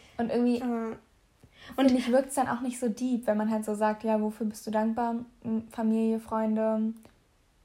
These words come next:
Speaker 1: keine Ahnung,
Speaker 2: Ja,
Speaker 1: Schule
Speaker 2: also ich
Speaker 1: oder
Speaker 2: glaub, du
Speaker 1: sowas,
Speaker 2: musst
Speaker 1: also
Speaker 2: halt wirklich dann so wirklich drüber nachdenken. Also es nicht einfach nur aufschreiben, sondern wirklich so dir bewusst werden, wie dankbar du dafür bist. So,
Speaker 1: Genau.
Speaker 2: wie kamen wir jetzt denn dahin?
Speaker 1: Ja.
Speaker 2: Na,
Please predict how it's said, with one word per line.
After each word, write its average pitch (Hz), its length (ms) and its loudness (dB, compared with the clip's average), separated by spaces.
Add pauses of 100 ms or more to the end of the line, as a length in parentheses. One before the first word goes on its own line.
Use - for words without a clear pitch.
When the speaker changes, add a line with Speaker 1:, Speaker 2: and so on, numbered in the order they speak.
(360)
Speaker 1:
keine 214 220 -8
Ahnung, 220 240 0
Speaker 2:
Ja, 247 140 4
Speaker 1:
Schule 226 140 4
Speaker 2:
also 254 180 4
ich 302 60 2
Speaker 1:
oder 302 60 2
Speaker 2:
glaub, 277 180 6
du 285 80 2
Speaker 1:
sowas, 269 60 6
Speaker 2:
musst 285 100 4
Speaker 1:
also 208 100 0
Speaker 2:
halt 254 180 6
wirklich 277 380 0
dann 254 800 4 (360)
so 247 180 4
wirklich 262 240 0
drüber 254 200 4
nachdenken. 240 580 2
Also 220 140 2
es 233 140 2
nicht 254 180 4
einfach 240 200 2
nur 247 140 2
aufschreiben, 247 380 2
sondern 240 260 4
wirklich 254 380 0 (400)
so 262 80 -2
dir 247 180 2
bewusst 254 540 0
werden, 254 320 4
wie 254 100 4
dankbar 262 440 0
du 226 100 0
dafür - 340 -6 (160)
bist. - 260 -8 (1300)
So, 254 180 0
Speaker 1:
Genau. 226 320 0
Speaker 2:
wie 311 140 6
kamen 254 260 -2
wir 247 100 2
jetzt 240 220 -2
denn 240 100 0
dahin? 226 420 -4
Speaker 1:
Ja. 269 240 6 (160)
Speaker 2:
Na, 285 160 8